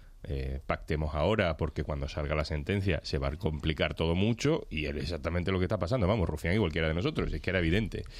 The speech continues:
Que Iván Redondo, el jefe de gabinete, eh, Pedro Sánchez y compañía, eh, creen que esto les polariza a favor o que les da un perfil de contundencia.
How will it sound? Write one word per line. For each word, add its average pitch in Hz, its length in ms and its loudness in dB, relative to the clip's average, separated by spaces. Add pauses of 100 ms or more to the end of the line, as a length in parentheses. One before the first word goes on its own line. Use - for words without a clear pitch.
(840)
Que 80 300 4
Iván 87 220 2
Redondo, 107 520 4
el 104 140 4
jefe 113 240 0
de - 20 2
gabinete, 85 960 2
eh, 78 80 0
Pedro 98 240 2
Sánchez 101 800 0
y 104 320 2
compañía, 101 720 0 (120)
eh, - 280 -2
creen 98 320 0
que 101 240 4
esto 90 400 0
les 82 160 4
polariza 85 500 0
a - 20 -2
favor 110 440 2
o 85 80 -2
que 87 80 0
les 80 120 2
da 82 80 2
un 107 140 0
perfil 110 520 2
de 101 100 4
contundencia. 101 720 0